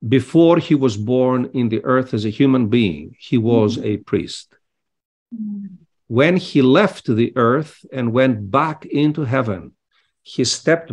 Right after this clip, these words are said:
Speaker 1: back into his heavenly, timeless, ever-present status and reality, which was, is, and will be,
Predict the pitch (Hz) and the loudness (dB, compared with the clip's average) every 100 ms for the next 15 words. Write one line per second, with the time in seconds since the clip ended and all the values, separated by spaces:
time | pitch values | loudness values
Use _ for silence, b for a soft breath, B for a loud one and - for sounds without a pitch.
0 | 98 156 131 107 - - 135 180 180 117 | -2 -2 -2 -6 -16 -2 0 2 0 -2
1 | 120 117 113 107 - - _ _ _ _ | -2 -2 -2 -2 -4 -12 _ _ _ _
2 | _ _ _ - 139 127 139 143 156 196 | _ _ _ -6 -4 0 0 2 2 0
3 | 208 - _ _ _ _ _ _ - - | -4 -16 _ _ _ _ _ _ -20 -8
4 | 160 190 170 107 101 113 - - - _ | 0 2 2 2 0 -4 -8 -12 -16 _
5 | _ _ _ _ _ _ _ _ _ 151 | _ _ _ _ _ _ _ _ _ 0
6 | 165 165 160 - 139 117 107 107 - _ | 2 0 -2 -4 -2 -2 -4 -6 -10 _
7 | _ _ _ _ _ - - - 147 143 | _ _ _ _ _ -12 -8 0 2 2
8 | 156 147 - 135 123 117 120 123 110 107 | -2 -6 -6 -6 -2 0 2 0 -2 -4
9 | 95 80 _ _ _ _ _ _ _ _ | -10 -12 _ _ _ _ _ _ _ _
10 | 117 107 175 123 127 - - - _ _ | -4 2 4 4 -2 -8 -12 -16 _ _
11 | - 104 113 123 156 202 190 - _ _ | -12 -2 2 4 4 2 -4 -14 _ _
12 | - 160 131 110 104 - 123 123 113 151 | 0 4 4 2 -2 -6 -4 0 2 4
13 | 160 110 104 110 131 | 2 2 0 0 -4